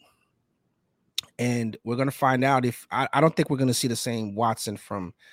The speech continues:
from the Houston days. I really think he's gonna be a different player altogether. Not, not that, not that he's gonna be bad,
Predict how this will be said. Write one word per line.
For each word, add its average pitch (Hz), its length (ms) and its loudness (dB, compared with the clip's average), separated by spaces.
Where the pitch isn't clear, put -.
from 120 140 -8
the 107 60 -4
Houston 107 420 -4
days. 82 320 -8
I 107 60 -4
really 113 260 -2
think 113 220 -4
he's 113 160 -4
gonna 110 180 -6
be 101 100 -6
a 98 40 -6
different 110 400 -6
player 104 380 -4
altogether. 107 520 -8
Not, 135 300 2
not 135 220 0
that, 143 160 -4
not 139 180 -4
that 143 100 -4
he's 127 100 -8
gonna 117 140 -6
be 92 220 -10
bad, 120 380 -2